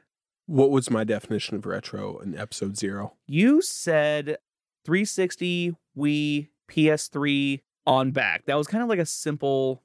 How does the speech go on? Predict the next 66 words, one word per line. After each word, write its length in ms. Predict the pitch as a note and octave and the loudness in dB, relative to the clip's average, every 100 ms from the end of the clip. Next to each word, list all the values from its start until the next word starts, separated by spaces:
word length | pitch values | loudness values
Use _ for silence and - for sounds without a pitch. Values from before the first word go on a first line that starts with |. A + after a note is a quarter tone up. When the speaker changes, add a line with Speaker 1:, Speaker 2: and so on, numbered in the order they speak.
| - | 0
Speaker 2:
like, 240 | C3+ B2+ | 0 2
you 100 | C#3+ | 4
were 100 | E3 | 4
going, 240 | D3+ D3 C#3 | 4 0 -2
like, 160 | C3+ | -2
more 140 | C#3 C3 | -2 -2
of 80 | |
a 80 | A#2+ | -2
physical 720 | - - B2+ B2 A2 G#2+ A2+ | -6 -2 -2 -2 -4 -4 -4
definition. 600 | - B2 A#2 - - - - - | -2 -2 -4 -12 -16 -20 -14 -4
Has, 540 | D#3 E3+ D#3 D3+ C#3+ - | 0 2 2 0 -6 -8
has 280 | E3+ E3 D#3+ | -2 -2 2
your 440 | A3 F4 F#4 F4+ - | 2 2 0 -4 -2
real 200 | F3+ F#3+ | -2 0
de-, 200 | F3 - | 0 2
like, 180 | D#3 D#3 | 0 -2
ha-, 140 | D3+ | -4
has 240 | E3 D3 | -2 0
your 100 | F3 | 2
personal 400 | G#3+ F#3 F3+ F3 | 2 0 -2 -4
definition 460 | D#3+ D3 C3+ C3 - | -2 -2 -2 -6 -4
of 100 | A#2+ | -6
what 300 | A#2 B2+ C3 | -2 -2 0
is 120 | C#3+ | -2
considered 380 | - D3+ C#3 C3+ | -4 -4 0 0
a 60 | A2 | -2
re-, 140 | - | -2
'cause 140 | E3 | -2
I 60 | F#3 | 0
know 140 | C4+ | 2
we've 180 | B3+ G#3+ | 2 0
thrown 300 | - D#3 D3+ | 0 -2 0
out 240 | C#3+ C3+ - - | -2 -4 -6 -2
a 100 | C#3 | 0
lot 440 | C3+ C3+ C#3+ - | 2 0 0 -2
of 180 | C3 A#2+ - | -6 -8 -8
modern 480 | C3+ C3+ C3 B2+ B2+ | 0 2 2 0 -2
games, 340 | A2+ - - | -4 -4 -6
and 100 | C3+ | -4
I 60 | C#3 | -2
know 240 | C#3+ D#3+ | 0 2
I'm 180 | B2+ C#3+ | 0 0
gonna 140 | D3+ D3 | -4 -6
be 80 | |
talking 340 | C#3 C3+ C3+ C3 | -4 -4 -6 -6
a 60 | |
lot 180 | B2+ B2+ | -2 -2
about 380 | B2 B2 A2+ - | -2 -4 -4 -2
the 80 | C#3+ | 2
Poke-, 220 | F3 D#3 | 2 2
the 60 | C#3 | -2
new 280 | C3 C#3 | 0 0
Pokemon 380 | C3+ C3 B2 A2 | 0 -2 -4 -4
game 160 | A2 A2 | -4 -4
coming 240 | A#2+ A#2 | -8 -4
out 80 | A2 | -4
in 60 | G#2 | -4
November. 380 | G2 F2+ F#2+ | -8 -8 -6
I'm 60 | - | -4
gonna 120 | B2+ | -2
be 60 | B2+ | -4
talking 260 | C#3 B2 | -2 -2
a 40 | B2 | -2
lot 120 | A#2+ | -2
about 200 | A#2+ A#2+ | -4 -4
that. 340 | A#2+ A#2 A#2 | -4 -2 -4